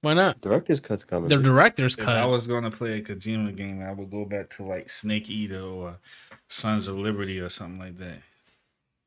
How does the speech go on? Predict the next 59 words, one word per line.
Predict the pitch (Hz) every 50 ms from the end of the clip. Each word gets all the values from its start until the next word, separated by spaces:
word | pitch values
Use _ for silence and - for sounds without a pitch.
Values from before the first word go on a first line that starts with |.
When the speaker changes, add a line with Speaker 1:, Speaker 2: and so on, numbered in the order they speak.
| _ _ _ _ _ _ _ _ _ _ _ _ -
Speaker 2:
You | -
know | 127 131
what's | 123 -
funny | - - 104 104 110 113
is | 110 101
I, | - 98 98 98 98 -
I | 107 104
had | 110 113 104 95
bought | - 92 90 95 - -
that | 101 92
M | - 98 98
G | 95 95 92
S | 92 90 -
collection | - - 98 92 85 90 92 - - 107 101
on | 95 92 95 92
P | - -
S | 98 92 92 -
three. | - 95 90 95 101 110 117 - _ _ _ _ _ _ _ _ _ _ _ _ _ -
Only | 101 98 101 98 101 98
played | 98 - 101 92
M | 92 90 90
G | 85 87 85
S | 85 87
two | - - 90 87 87
on | 87 87 90
it. | 95 110 _ _ _ _ _ _ _ _ _ _ _ _ _ _ _ _ _ _ _ _ _ _ _ _ _ -
And | 107 101
I've | 98 92
never | 98 104 98 101
Speaker 1:
Right. | 98 107 107 98 90
Speaker 2:
played | -
Snake | - 90 90 90 90 - -
Eater. | 85 82 92 101 - _ _ _ _ _ _ _ _ _ _ _ _ _
Speaker 1:
Snake | - - - - 117 135 135 -
Eater, | 131 123 113 107
I, | 101 101
was, | 98 107 110 107 104 - - -
was | - 123 117 107 107 107 107 110
a, | 110 107
was | 104 113 120 113 110
a | 110
fun | - - 131 127 127 127 123
one. | 117 113 107 104 - _ _ _ _ _ _ _ _ _ _ _ _ -
A | 98
Speaker 2:
I | 98
really, | 95 104 101 101 104 120
like, | 123 120 - 117
Speaker 1:
fun |
Speaker 2:
"Oh, | 120 117
let | 110 117
Speaker 1:
one. | 123 123
Speaker 2:
me | 147 165
get, | 175 165
let | - 156
me | 165 170
play | 165 - 160 151
this | 139 139
whole | - 135
collection." | 127 - - 120 117 113 110 - - - 90 82